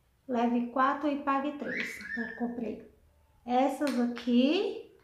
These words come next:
Ai, meu Deus, peraí. Yes, olha que lindo esse detalhe.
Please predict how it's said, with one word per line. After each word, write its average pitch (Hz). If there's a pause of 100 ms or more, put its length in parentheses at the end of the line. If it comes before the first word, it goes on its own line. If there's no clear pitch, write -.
(480)
Ai, 143
meu 131
Deus, - (340)
peraí. 180 (640)
Yes, 185 (720)
olha 240
que -
lindo -
esse -
detalhe. -